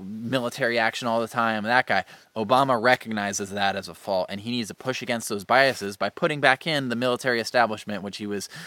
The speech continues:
um, elected to, uh, to oppose. And so, in this way, Obama, in, in this paragraph, Obama is simultaneously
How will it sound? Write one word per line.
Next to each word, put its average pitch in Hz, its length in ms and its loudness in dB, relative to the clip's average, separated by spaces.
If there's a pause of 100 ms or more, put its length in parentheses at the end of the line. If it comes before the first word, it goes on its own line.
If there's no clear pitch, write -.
(140)
um, 101 240 0
elected 110 480 0
to, 110 220 -2
uh, 104 160 0
to 113 160 -4
oppose. 90 440 -2
And 90 80 -10
so, 101 280 -2 (200)
in 110 120 -4
this 175 200 -2
way, 113 220 4
Obama, 123 460 2 (100)
in, 123 160 -2
in 151 140 0
this 208 160 4
paragraph, 135 540 6
Obama 135 380 4
is 120 160 -4
simultaneously 147 1000 0